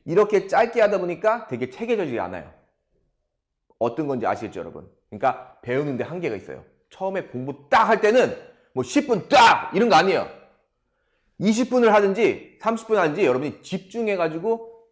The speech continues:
계속해서 기초만 잡으면은 영어 말하는 게 됩니다. 기초예요, 기초. 그냥 임팩트 있게 딱! 한 번에 딱!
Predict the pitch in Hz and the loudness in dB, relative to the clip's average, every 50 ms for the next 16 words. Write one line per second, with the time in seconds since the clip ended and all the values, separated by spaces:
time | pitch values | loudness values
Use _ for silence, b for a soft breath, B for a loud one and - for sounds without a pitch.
0 | _ _ _ - - 139 151 156 - 170 160 - 180 160 185 202 196 196 196 - | _ _ _ -10 -6 -4 -4 -4 -4 -8 -8 -8 -8 -4 -4 -4 -4 -6 -8 -14
1 | - - _ _ _ _ _ _ _ - - 190 185 - - 202 180 151 135 - | -20 -20 _ _ _ _ _ _ _ -6 -4 -4 -4 -2 -4 -2 -2 -2 -4 -6
2 | 113 104 104 104 110 143 175 127 78 - - _ _ _ _ _ _ _ _ - | -8 -8 -8 -8 -8 -8 -8 -10 -10 -12 -20 _ _ _ _ _ _ _ _ -12
3 | 92 110 113 120 120 104 90 87 101 110 117 113 110 101 95 95 - - - 101 | -10 -8 -6 -6 -4 -6 -6 -6 -6 -6 -6 -8 -8 -8 -12 -12 -14 -14 -12 -12
4 | 98 90 - - - _ _ _ _ _ _ _ _ _ _ _ _ _ _ _ | -12 -12 -12 -16 -20 _ _ _ _ _ _ _ _ _ _ _ _ _ _ _
5 | _ _ _ _ _ _ _ - 117 - - 120 92 85 92 95 - - 107 - | _ _ _ _ _ _ _ -10 -10 -6 -4 -6 -6 -6 -8 -14 -16 -18 -20 -20
6 | _ _ _ _ _ _ _ _ _ - 117 117 104 95 - - - _ _ _ | _ _ _ _ _ _ _ _ _ -8 -6 -4 -4 -6 -8 -16 -20 _ _ _
7 | _ _ _ _ _ _ _ - 185 214 202 202 - 214 190 202 - - 101 - | _ _ _ _ _ _ _ 0 0 0 0 0 -2 -4 -4 -4 -4 -14 -16 -16
8 | - - - _ _ _ _ _ _ _ - - 320 277 - - - - - - | -18 -20 -20 _ _ _ _ _ _ _ -2 2 4 6 6 6 4 2 -4 -8
9 | - - _ _ - - - 240 185 - - - - - _ _ _ _ _ - | -16 -20 _ _ -10 -4 -4 -2 -2 -2 -6 -6 -8 -20 _ _ _ _ _ -2
10 | - 311 285 - 165 - | 0 0 2 2 0 -2